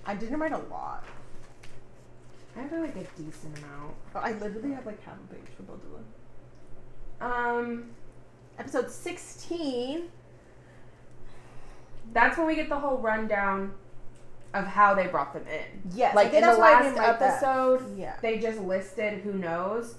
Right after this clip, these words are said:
Speaker 2: and then you get the whole
Speaker 1: Mm-hmm.
Speaker 2: rundown, but, um,
Speaker 1: Um, Archie and Veronica fake broke up,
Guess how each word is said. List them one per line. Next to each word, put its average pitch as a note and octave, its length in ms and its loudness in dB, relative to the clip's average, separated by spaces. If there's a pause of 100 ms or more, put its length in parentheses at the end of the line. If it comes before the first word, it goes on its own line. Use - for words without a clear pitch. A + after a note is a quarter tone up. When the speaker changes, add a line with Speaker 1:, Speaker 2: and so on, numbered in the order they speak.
Speaker 2:
and G3 100 -8
then F#3+ 160 -4
you F#3 60 -8
get G3+ 120 -8
the G3+ 80 -4
whole F#3 180 -2
Speaker 1:
Mm-hmm. F#3 100 -4
Speaker 2:
rundown, D#3 540 -8 (120)
but, D3+ 240 -4 (800)
um, E3 120 -4
Speaker 1:
Um, D#3+ 480 -4 (1000)
Archie B3 220 4
and D4 100 2
Veronica A#3 500 2 (420)
fake C4+ 300 0
broke B3 240 2
up, G3 360 4